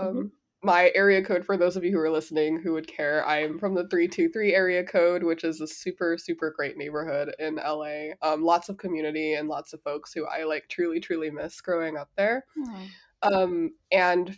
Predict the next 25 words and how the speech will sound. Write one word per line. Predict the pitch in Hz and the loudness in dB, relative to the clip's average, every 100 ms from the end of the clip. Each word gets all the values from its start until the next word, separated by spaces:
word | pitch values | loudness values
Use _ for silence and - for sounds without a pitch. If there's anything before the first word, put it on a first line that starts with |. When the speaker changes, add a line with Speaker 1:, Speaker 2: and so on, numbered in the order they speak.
| - | 0
Speaker 2:
for | 202 | 0
me, | 202 180 185 208 196 | 2 2 4 4 2
um, | 175 170 160 147 - _ _ _ _ _ _ _ _ | 4 4 4 0 -8 _ _ _ _ _ _ _ _
yeah, | 226 240 | 4 6
I | 202 | 6
grew | 202 202 | 4 4
up | 185 185 - | 4 2 2
as, | 165 165 170 170 | 4 4 2 0
um, | 151 160 | -2 0
the | 165 | 0
kid | - 160 151 165 | 0 -2 0 -2
of | 147 147 151 - - | -2 -4 -6 -12 -8
two | 170 160 147 | -2 -2 -2
immigrants. | 147 156 180 214 - - | -6 -4 -2 -2 -4 -4
So | 160 151 147 151 - - - _ - | -2 0 -4 -8 -16 -20 -20 _ -4
my | 135 151 | -4 0
dad | 190 190 196 | 2 4 4
is | 202 180 185 | 2 -2 -4
from | 190 175 180 | -2 -2 -2
Pueblos | 175 175 170 | -2 -2 -2
in | 175 170 | -2 -2
Me-, | 175 - | -4 -8
in | 180 185 | -10 -6
Mexico, | 165 156 - 190 151 151 156 - | -4 -6 -10 -8 -4 -4 -6 -4
um, | 151 147 143 | -6 -6 -8